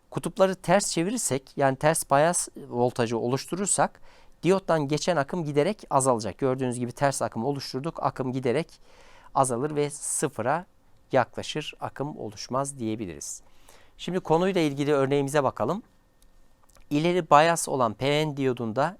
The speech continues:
ileri bayas voltajı artırıldığında ileri akım miktarı nasıl olur? Biraz önce grafikte görmüştük. İleri bayası artırırsak bu durumda ileri akım miktarı da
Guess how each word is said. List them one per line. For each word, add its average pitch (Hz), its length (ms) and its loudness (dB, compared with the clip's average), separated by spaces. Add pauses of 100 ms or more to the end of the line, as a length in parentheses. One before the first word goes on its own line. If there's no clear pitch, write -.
(120)
ileri 151 320 -2
bayas 151 360 0
voltajı 131 480 -4
artırıldığında 120 920 0 (500)
ileri 147 320 0
akım 160 340 0
miktarı 135 720 -2
nasıl 143 340 -2
olur? 117 400 -6 (340)
Biraz 170 200 2
önce 143 180 0
grafikte 123 500 -4
görmüştük. 110 560 -4
İleri 139 340 -2
bayası 127 420 0
artırırsak 196 800 -2 (800)
bu 170 100 0
durumda 147 460 0
ileri 147 300 0
akım 160 340 0
miktarı 110 480 0
da 202 220 0